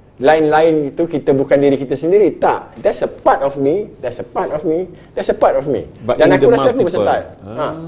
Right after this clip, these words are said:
Speaker 1: Kita ada multiple layers. Dan kadang-kadang orang terperangkap dengan satu personality saja. Aku, aku tak rasa aku selesa dengan, uh, personality tu. Sebab engkau, mungkin audience public tak pernah tengok macam mana aku punya menggelinjang bila aku berada kat set.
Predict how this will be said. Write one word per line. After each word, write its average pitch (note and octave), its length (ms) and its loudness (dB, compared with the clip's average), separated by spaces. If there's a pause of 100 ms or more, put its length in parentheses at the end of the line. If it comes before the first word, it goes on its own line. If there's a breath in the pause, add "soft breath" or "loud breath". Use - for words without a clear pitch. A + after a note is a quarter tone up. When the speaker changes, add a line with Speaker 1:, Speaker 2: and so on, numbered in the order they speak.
(600)
Speaker 1:
Kita - 160 2
ada A3+ 80 2
multiple G#3 380 0
layers. F#3 260 2
Dan F3 160 2
kadang-kadang A3 460 0
orang G#3 180 2
terperangkap F3+ 480 0
dengan D#3+ 160 -2
satu D#3+ 240 -6
personality D3 480 -2
saja. D#3 380 0 (500 loud breath)
Aku, D4 720 0
aku F3 320 -2
tak F3 160 0
rasa F#3+ 320 2
aku F3 560 0
selesa F3 500 2
dengan, C#3+ 240 2 (220)
uh, A#2+ 180 -4
personality C3+ 460 -4
tu. D#3+ 180 0
Sebab F#3 220 2
engkau, C#4+ 180 2 (140)
mungkin A3+ 340 2 (560 loud breath)
audience A3+ 360 4
public G#3+ 320 0
tak - 120 -4
pernah G3 160 -2
tengok G#3 320 0
macam D#3 240 0
mana F#3+ 180 0
aku E3+ 140 -4
punya F3 160 4
menggelinjang E3 680 4
bila D#3 200 0
aku D#3+ 120 -10
berada D3 240 0
kat - 180 -6
set. - 260 -2